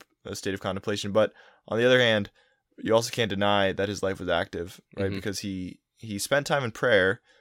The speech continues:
Speaker 1: but he also went and ministered to crowds, right? And he healed
Speaker 2: Yeah.
Speaker 1: people, and he ate and drank, and he walked around with, you know, sinners, and,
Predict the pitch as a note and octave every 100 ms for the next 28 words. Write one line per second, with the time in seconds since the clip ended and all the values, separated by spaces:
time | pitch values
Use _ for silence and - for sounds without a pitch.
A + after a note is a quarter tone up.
0 | _ A2 A#2+ G#2+ A2 - G#2 G2+ F#2+ -
1 | - G2 G2+ - F#2+ F2+ F2 G2+ - G2
2 | G2 - F#2+ D#2 F2 F#2 F2+ F#2 F2 G2+
3 | G#2+ G2+ - F#2+ D#2+ D2+ D#2+ G#2+ G2 -
4 | G2+ E2 F#2 G2 F#2 E2+ - _ - -
5 | _ - F#2+ F#2+ A2+ F#2+ F#2+ F#2+ F#2+ F#2+
6 | F#2+ F#2 F#2 - _ E2+ E2+ - F2+ F2
7 | - F#2+ F2+ F2 - - D#2 D#2+